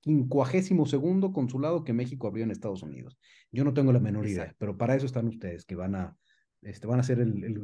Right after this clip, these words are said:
Speaker 1: el, el, los jueces. A ver, vamos a hacer el resumen. Eh, a mí me gustan mucho los numeritos, a final de cuentas.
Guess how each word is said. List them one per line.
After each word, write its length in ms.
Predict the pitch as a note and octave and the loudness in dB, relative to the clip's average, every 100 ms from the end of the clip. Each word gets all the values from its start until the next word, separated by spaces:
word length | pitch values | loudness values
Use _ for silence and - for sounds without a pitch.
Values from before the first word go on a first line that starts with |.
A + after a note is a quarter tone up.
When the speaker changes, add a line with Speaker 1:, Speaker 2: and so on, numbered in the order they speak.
| F#2 | -8
Speaker 1:
el, 220 | G2+ F#2+ - | -8 -10 -10
el, 220 | G2+ F#2+ | -10 -8
los 160 | A2 A2 | -10 -6
jueces. 400 | A#2+ - F#2 - _ _ - - _ _ G2+ | -4 -4 -8 -20 _ _ -20 -20 _ _ -2
A 60 | |
ver, 240 | A#2 A2 - | -2 -2 0
vamos 240 | D#3 G3 | 0 2
a 40 | E3 | 0
hacer 260 | E3 C#3 | -2 -2
el 160 | C3+ C3 | -6 -6
resumen. 520 | A#2 A2+ A2+ F#2+ F2+ - | -6 -6 -4 -6 -6 -8
Eh, 140 | B2 | -8
a 60 | C#3 | 0
mí 100 | F#3 | 2
me 80 | G#3 | 2
gustan 220 | G3 F#3+ | 2 2
mucho 180 | F3+ F3+ | 2 0
los 80 | A#2+ | 0
numeritos, 440 | A2+ G2+ F#2+ F#2 | 0 -2 -4 -8
a 60 | G2 | -8
final 200 | G2+ G2+ | -6 -6
de 80 | |
cuentas. 420 | G2 F#2 - F2+ | -4 -6 -8 -14